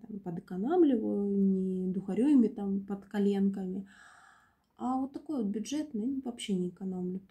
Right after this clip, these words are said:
Кисти там спокойно мою, перемываю, хотя на них там еще много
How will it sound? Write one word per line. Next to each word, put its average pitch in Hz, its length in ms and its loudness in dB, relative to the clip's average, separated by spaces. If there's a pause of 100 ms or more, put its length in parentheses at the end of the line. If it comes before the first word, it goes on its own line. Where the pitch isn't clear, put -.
Кисти - 440 -14
там 240 220 -6
спокойно 220 560 -6
мою, 269 400 2
перемываю, 226 720 -2
хотя 214 260 -10
на 208 60 0
них 202 240 -2
там 196 120 -10
еще 196 200 -10
много 190 480 -4